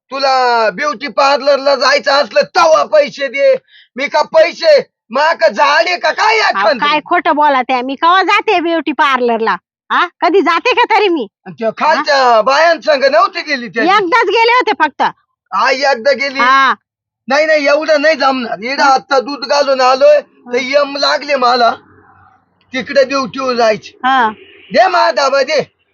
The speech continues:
Speaker 2: म्हणजे नाही घेणार का तुम्ही फ्रीज मग?
Speaker 1: नाही, नाही, मा
Speaker 2: हा?
Speaker 1: डोक्यातच नको आणू ते फ्रीज आणि ब्रीज.
Speaker 2: काय बा-, मी नाही देत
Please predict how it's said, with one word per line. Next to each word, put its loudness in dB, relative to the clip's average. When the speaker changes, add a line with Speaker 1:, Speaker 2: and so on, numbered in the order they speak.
Speaker 2:
म्हणजे 0
नाही 2
घेणार 2
का -2
तुम्ही -4
फ्रीज -6
मग? -14
Speaker 1:
नाही, 0
नाही, 0
मा 0
Speaker 2:
हा? 2
Speaker 1:
डोक्यातच -2
नको -2
आणू 2
ते -6
फ्रीज -6
आणि -4
ब्रीज. -14
Speaker 2:
काय 0
बा-, -4
मी 4
नाही 4
देत 2